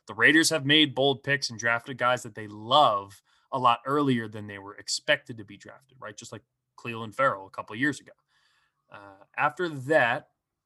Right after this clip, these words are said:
Gregory Rousseau, still dropping twenty-one. This guy is, if I'm taking a gamble on a raw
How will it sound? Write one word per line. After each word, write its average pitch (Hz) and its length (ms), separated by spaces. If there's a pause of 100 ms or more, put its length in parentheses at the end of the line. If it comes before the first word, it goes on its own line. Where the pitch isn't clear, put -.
(600)
Gregory 175 400
Rousseau, 165 680 (180)
still 190 580
dropping 170 580 (140)
twenty-one. 156 680 (800)
This 233 140
guy 262 460
is, 180 240
if - 120
I'm 269 220
taking 247 300
a 170 60
gamble 135 520
on 120 140
a 110 60
raw 135 600